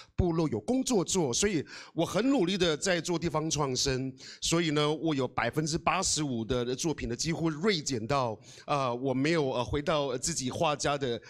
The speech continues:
啊，身份上面去创作，但是我没有后悔。因为呢，这个对我来讲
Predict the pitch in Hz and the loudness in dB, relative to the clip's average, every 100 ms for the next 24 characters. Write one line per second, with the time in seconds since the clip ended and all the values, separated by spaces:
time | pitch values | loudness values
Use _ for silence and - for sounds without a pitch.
0 | - 117 110 113 151 143 139 151 131 131 | -6 -4 -2 -2 -2 -2 -2 -2 -2 -2
1 | 120 139 143 139 165 165 156 170 139 - | -2 -2 -2 -2 -2 0 2 0 -2 -8
2 | - - 190 190 220 247 233 220 - 139 | -16 -2 2 4 6 6 4 0 -2 -4
3 | - _ _ _ _ _ - - _ - | -6 _ _ _ _ _ -20 -20 _ 0
4 | 190 202 175 156 151 147 151 - - 311 | 2 4 4 4 2 0 -4 0 2 2
5 | 185 - 202 151 151 156 147 | 0 2 2 2 -2 0 -2